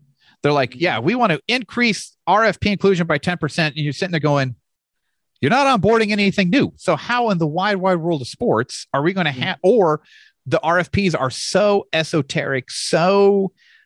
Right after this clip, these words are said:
Speaker 1: you know, uh, just niche based." You're like,
Speaker 2: Yeah.
Speaker 1: "Uh, it,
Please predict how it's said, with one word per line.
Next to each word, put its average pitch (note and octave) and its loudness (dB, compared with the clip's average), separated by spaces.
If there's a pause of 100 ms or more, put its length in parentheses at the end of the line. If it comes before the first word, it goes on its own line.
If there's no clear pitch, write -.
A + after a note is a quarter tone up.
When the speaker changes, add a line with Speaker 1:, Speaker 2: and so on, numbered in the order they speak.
(360)
Speaker 1:
you D#3+ 2
know, A#2+ 2
uh, A#2+ -2 (240)
just - -8
niche B2+ 2
based." C3+ -2
You're C3 0
like, A2+ -2 (140)
Speaker 2:
Yeah. B2 -8 (120)
Speaker 1:
"Uh, - -8
it, - -6